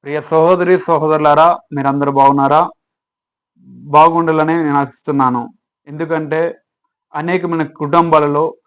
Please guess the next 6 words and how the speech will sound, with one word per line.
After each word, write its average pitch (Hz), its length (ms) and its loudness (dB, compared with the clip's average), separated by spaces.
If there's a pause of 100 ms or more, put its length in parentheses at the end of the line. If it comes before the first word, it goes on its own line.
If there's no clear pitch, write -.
(540)
శాపముగా 160 800 2 (600)
మారబో-, 151 540 -2 (600)
మారగల, 156 560 2
మారడం 156 600 2
గల 147 60 0
కారణం 151 560 2